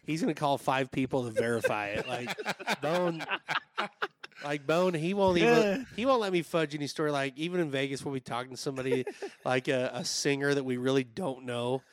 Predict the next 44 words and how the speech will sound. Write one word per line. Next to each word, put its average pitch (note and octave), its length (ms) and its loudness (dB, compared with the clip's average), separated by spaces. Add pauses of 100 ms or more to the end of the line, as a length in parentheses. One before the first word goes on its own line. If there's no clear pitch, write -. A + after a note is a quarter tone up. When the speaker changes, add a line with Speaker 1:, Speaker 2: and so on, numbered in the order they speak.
(260)
Speaker 1:
And C3 140 -2
I'll B2+ 160 -2
be B2+ 120 2
like, A#2+ 200 -2
"Man, F#3 220 2
I," G#3 140 2 (680)
and C3+ 200 -4 (200)
he'd C#3+ 120 -8
be E3 80 0
like, C#3+ 120 0
"Hey, G3+ 160 -2
Rump, F#3+ 240 0
have E3 80 -8
you E3 80 0
heard F#3+ 160 0
my F3 80 0
music?" F#3 340 -2
I'll F3+ 80 0
be D3 60 -10
like, D3 180 -8
"Yeah, C4 160 -8
I've A3 100 -12
downloaded F3+ 400 0
all F#3 120 2
your F3 100 -4
songs." F#3 340 0
And C#3+ 80 -2
Ham D3+ 160 -2
was D3 100 -4
like, C3+ 120 0
"Pull C4+ 160 -2
your G3+ 100 0
phone A3 280 2
out E3+ 100 0
and C3+ 100 -12
show A3 300 4
it." G#2 160 -8 (300)
Speaker 2:
Oh, C#3+ 400 4
what D#3 380 4
a - 380 4
Speaker 3:
<laughs> - 80 0
Speaker 2:
prick. C#3 500 4
Speaker 3:
No. E3+ 760 2
Speaker 2:
Oh, - 20 -6